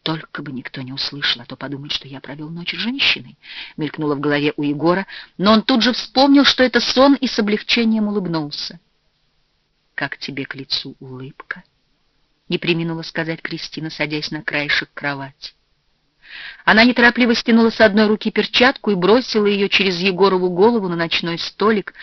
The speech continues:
вызвав буйство фиалкового аромата.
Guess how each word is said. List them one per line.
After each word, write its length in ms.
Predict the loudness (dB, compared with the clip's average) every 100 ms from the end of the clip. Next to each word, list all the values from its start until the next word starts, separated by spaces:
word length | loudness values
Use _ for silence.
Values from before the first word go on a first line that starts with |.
| -20 -20 -14 -2
вызвав 460 | 2 2 2 2
буйство 840 | 0 2 4 4 2 -2 -2 -4
фиалкового 880 | 0 4 6 6 2 -4 -2 0 0
аромата. 800 | 0 0 0 -2 -2 -6 -14 -16